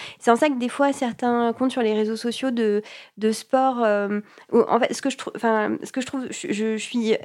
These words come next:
ultra heureuse que les femmes fassent de plus en plus de sport. Par contre, ce que j'aimerais, c'est qu'elles le fassent, euh, bon,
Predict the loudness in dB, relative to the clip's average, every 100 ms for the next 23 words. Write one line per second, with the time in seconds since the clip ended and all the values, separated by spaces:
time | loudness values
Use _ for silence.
0 | -10 -4 -4 2 4 6 2 0 0 2
1 | 2 2 2 2 0 -2 -2 0 0 -4
2 | -4 -2 2 2 0 -10 -18 -18 _ 2
3 | 4 4 2 2 -6 0 0 2 2 4
4 | 2 2 -2 -2 0 0 2 2 2 2
5 | 2 2 0 -6 -4 0 0 0 -4 -16
6 | -20 _ -20 -18 -8 -2 -2